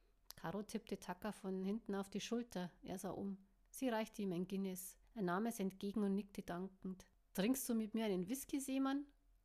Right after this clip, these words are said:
rief sie in das Getümmel. „Gerne“, rief er zurück und erhob sich, kam zu Caro hinter die Bar. Lucian hatte sich elegant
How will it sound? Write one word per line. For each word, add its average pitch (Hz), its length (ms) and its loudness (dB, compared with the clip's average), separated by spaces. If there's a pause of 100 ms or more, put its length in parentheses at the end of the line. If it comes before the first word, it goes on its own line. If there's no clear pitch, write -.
(120)
rief 254 240 2
sie - 160 -2
in 240 140 2
das 240 180 0
Getümmel. 247 540 2 (680)
„Gerne“, 240 400 6 (320)
rief 214 160 0
er 190 100 -4
zurück 202 340 -2
und 190 100 0
erhob 190 300 -6
sich, - 320 -8 (500)
kam 190 220 -2
zu 190 120 -6
Caro 180 400 -4
hinter 220 240 -2
die 233 140 -6
Bar. 180 360 0 (480)
Lucian 254 720 4
hatte 220 240 0
sich - 260 -6
elegant 202 580 2